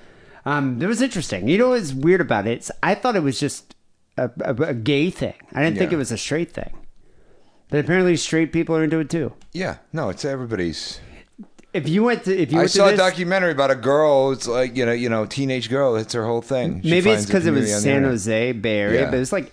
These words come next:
Speaker 1: eighty percent gay for sure.
Speaker 2: Okay.
Speaker 1: And, like, all that, you could
Speaker 2: Well,
Speaker 1: buy
Speaker 2: they're,
Speaker 1: furry
Speaker 2: they're more
Speaker 1: art.
Speaker 2: paraphilic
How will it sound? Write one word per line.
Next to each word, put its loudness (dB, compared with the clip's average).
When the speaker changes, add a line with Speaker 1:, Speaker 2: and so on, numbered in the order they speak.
Speaker 1:
eighty 2
percent -4
gay -6
for -8
sure. -4
Speaker 2:
Okay. -6
Speaker 1:
And, 0
like, 2
all 4
that, 2
you -2
could 0
Speaker 2:
Well, 4
Speaker 1:
buy 4
Speaker 2:
they're, 2
Speaker 1:
furry 6
Speaker 2:
they're 2
more 4
Speaker 1:
art. -4
Speaker 2:
paraphilic -6